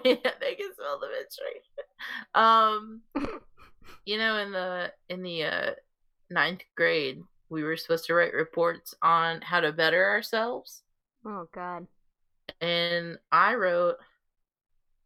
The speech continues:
Speaker 1: that to better myself, I was going to live my life like <laughs> Ron Burgundy.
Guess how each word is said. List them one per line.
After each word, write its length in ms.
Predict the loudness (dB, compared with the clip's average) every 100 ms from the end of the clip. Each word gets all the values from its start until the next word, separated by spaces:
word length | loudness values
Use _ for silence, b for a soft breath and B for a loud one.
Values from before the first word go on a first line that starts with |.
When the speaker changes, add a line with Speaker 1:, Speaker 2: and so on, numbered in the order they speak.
| -6
Speaker 1:
that 420 | 2 6 6 2
to 80 | -4
better 220 | 0 2
myself, 580 | 2 -2 -2 0 0 0 0
I 180 | 2 2
was 160 | 0
going 300 | -4 -6 -6 -6
to 120 | -2
live 240 | 0 0
my 160 | 0 0
life 320 | 0 -2 -2
like 160 | -4 -4
<laughs> 220 | -4 2
Ron 280 | 2 2 0
Burgundy. 880 | 0 0 0 -8 -8 -10 -10 -12